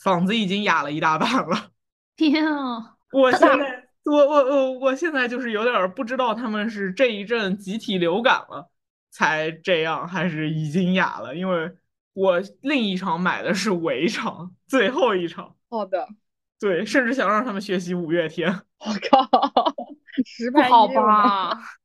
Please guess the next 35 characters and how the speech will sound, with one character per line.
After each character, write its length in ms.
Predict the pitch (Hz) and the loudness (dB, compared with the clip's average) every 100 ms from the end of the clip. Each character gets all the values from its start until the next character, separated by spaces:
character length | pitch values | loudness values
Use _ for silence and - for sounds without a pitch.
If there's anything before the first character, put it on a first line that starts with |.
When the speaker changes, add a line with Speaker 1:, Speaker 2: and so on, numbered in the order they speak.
| _ - - - 571 302 240 - | _ -20 -20 -10 -8 -4 -4 -2
Speaker 2:
这 280 | 311 302 240 220 226 226 _ _ _ _ | -2 2 4 2 -2 -12 _ _ _ _
Speaker 3:
哎， 80 | 349 427 - - | -4 -4 -6 -2
那 200 | 466 381 | 0 2
你， 160 | 254 233 | 0 0
你 200 | 233 214 - - | -2 -2 -10 -2
就 140 | 359 | 0
是， 80 | 320 285 _ _ | 0 -4 _ _
就 100 | - | -4
是 180 | 330 285 214 | -4 -4 -2
你 140 | 269 - | -4 -2
感 200 | 247 196 | -2 0
觉 140 | 214 | -2
在， 140 | 233 311 277 - | -2 -4 -4 -8
就 100 | 302 | 0
是 60 | |
你 100 | 262 | 0
的 120 | 190 214 | 0 -2
那 100 | 262 | -2
个 100 | 220 | -4
价-， 200 | - - | -6 -8
票 280 | - 302 247 | -2 -2 0
价 380 | 285 247 185 220 254 _ | -2 -2 -6 -10 -16 _
贵 260 | 302 294 233 | 0 2 2
吗？ 140 | 196 | 0
Speaker 1:
啊。 60 | - | -2
Speaker 3:
就 120 | 262 | -4
是 60 | 269 | -2
你 80 | 294 | 0
感 140 | 214 | -2
觉 60 | 214 | -2
他 140 | 294 | 0
们 160 | 277 247 | 0 0
这 120 | 277 | -2
个 100 | 254 - | -4 -6
是， 280 | 214 - - | -18 -18 -18